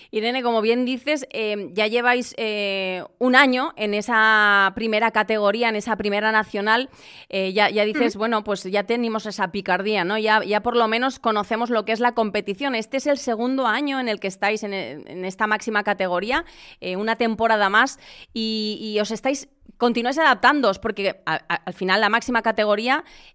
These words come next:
Speaker 1: eh, es complicada, los rivales son fuertes, hay muchísima seriedad. ¿Cómo, cómo, cómo está el vestuario? ¿Cómo estáis, ¿no?, en esta temporada, segundo año,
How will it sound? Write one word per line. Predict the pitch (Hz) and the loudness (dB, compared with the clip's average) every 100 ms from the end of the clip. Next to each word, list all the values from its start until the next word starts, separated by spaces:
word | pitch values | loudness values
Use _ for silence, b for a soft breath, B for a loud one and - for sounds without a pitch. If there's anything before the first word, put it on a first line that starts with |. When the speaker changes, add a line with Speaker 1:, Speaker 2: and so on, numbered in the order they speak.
| - | -8
Speaker 1:
eh, | 190 185 180 - | -4 -2 -2 -4
es | 190 | -6
complicada, | 220 196 190 226 240 240 | -6 -6 -2 -2 0 -2
los | 226 190 | -2 -2
rivales | 190 196 190 | -2 -2 -2
son | 185 175 | -4 -8
fuertes, | - 233 226 233 233 226 | -4 -4 -2 -4 -4 -4
hay | 202 | -4
muchísima | 190 190 190 202 185 180 | -4 -8 -8 -4 -2 -2
seriedad. | 196 185 185 208 214 | -4 -6 0 2 2
¿Cómo, | 247 233 - | 0 -2 -2
cómo, | 240 - | -2 -2
cómo | 247 302 | -2 -2
está | 320 | -2
el | 294 | -2
vestuario? | 277 277 262 220 190 | -2 -2 -2 -2 -2
¿Cómo | 254 285 | 0 0
estáis, | - 254 226 185 | 0 0 0 -2
¿no?, | 196 226 | -4 -4
en | 208 | -4
esta | 196 220 | -4 -4
temporada, | 220 208 208 214 202 | -4 -4 0 0 0
segundo | - 202 220 214 | -2 -4 -4 0
año, | 208 214 202 | 0 0 -2